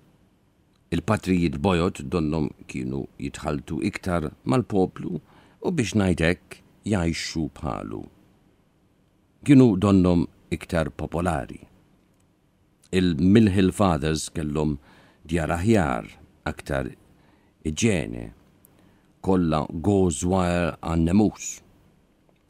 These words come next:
Darba għatlu li l-ħajja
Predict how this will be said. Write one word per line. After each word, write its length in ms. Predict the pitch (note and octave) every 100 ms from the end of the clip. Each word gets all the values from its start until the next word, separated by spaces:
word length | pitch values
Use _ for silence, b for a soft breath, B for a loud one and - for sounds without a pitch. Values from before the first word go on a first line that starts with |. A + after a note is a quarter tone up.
| -
Darba 540 | A2 C#3 F2+ C#2+ D2
għatlu 480 | C2+ D2 - - G#1+ - - _ _ _
li 200 | - -
l-ħajja 640 | - C#2+ C#2+ E2+ B1+ G1+